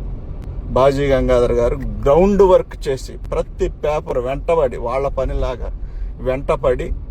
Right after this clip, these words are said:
అనునిత్యం ఫోకస్ చేసి, పొన్నవాళ్ళ సుధాకర్ గారు, సజ్జల రామకృష్ణారెడ్డి గారు, వీళ్ళందరూ కూడా ఇరవై నాలుగు గంటలు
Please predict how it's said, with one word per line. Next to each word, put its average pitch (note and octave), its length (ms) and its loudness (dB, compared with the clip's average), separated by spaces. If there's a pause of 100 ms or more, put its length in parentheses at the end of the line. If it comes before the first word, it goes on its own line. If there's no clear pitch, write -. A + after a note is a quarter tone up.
(400)
అనునిత్యం D#3+ 520 -2
ఫోకస్ C3+ 520 0
చేసి, B2+ 220 -2 (120)
పొన్నవాళ్ళ B2+ 440 0
సుధాకర్ A#2+ 520 -2
గారు, A2 180 -4 (920)
సజ్జల B2+ 280 2 (100)
రామకృష్ణారెడ్డి B2 680 2
గారు, - 160 6
వీళ్ళందరూ E3+ 640 2 (120)
కూడా B2+ 240 2 (880)
ఇరవై F#3+ 380 6
నాలుగు F#3+ 420 4
గంటలు D#3+ 220 2